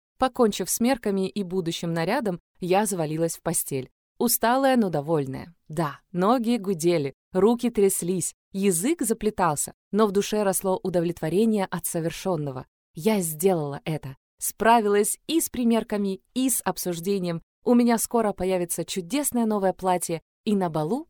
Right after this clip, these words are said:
я буду зажигать. «Ваше Высочество», в дверь постучала Лина.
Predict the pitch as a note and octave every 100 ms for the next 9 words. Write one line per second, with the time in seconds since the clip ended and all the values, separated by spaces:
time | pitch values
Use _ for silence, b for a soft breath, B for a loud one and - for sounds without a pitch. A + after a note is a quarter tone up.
0 | - F3 D#3 C#3+ F#3 E3 D#3 F3+ F#3+ G#3
1 | F3 D#3+ C3+ - - _ _ _ _ _
2 | _ _ _ _ _ _ D#4+ F4+ G4 F#4
3 | - A#3+ A3 - G#3+ G3 - _ - E3+
4 | F3 F3 - E3+ F3 - E3+ F3 E3+ D#3
5 | D3